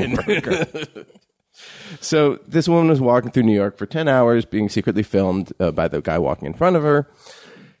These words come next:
Speaker 1: She was catcalled, and, uh, they put, condensed it to, like, a two-minute video, and, uh, and it was all, like, African American and Latino men.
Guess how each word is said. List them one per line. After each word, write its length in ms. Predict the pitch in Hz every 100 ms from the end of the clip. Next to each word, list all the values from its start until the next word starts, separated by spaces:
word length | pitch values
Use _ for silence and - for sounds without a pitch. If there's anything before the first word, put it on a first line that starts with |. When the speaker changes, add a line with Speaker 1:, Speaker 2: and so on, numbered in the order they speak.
| _
Speaker 1:
She 60 | 147
was 80 | 135
catcalled, 580 | 151 - 131 123 120 - -
and, 440 | 120 120 120 113 117
uh, 320 | 110 107 - _ _ _ -
they 280 | 127 123 - _ _ _ _ _ _ -
put, 200 | 185 - - _
condensed 500 | - 139 143 135 - -
it 120 | -
to, 120 | 120
like, 200 | 104 101
a 60 | 98
two-minute 720 | - - 120 117 110 107 101
video, 560 | 92 101 104 107 120 123 - -
and, 420 | - 101 101 98 98
uh, 380 | 92 92 87 95 _ _ _ 113
and 120 | 120
it 20 |
was 120 | 113
all, 680 | - 120 120 123 120 - -
like, 200 | 107 -
African 380 | 101 104 - 104
American 640 | 98 95 95 - 95 98 -
and 120 | 95
Latino 440 | 90 90 123 98 71
men. 380 | 50 - -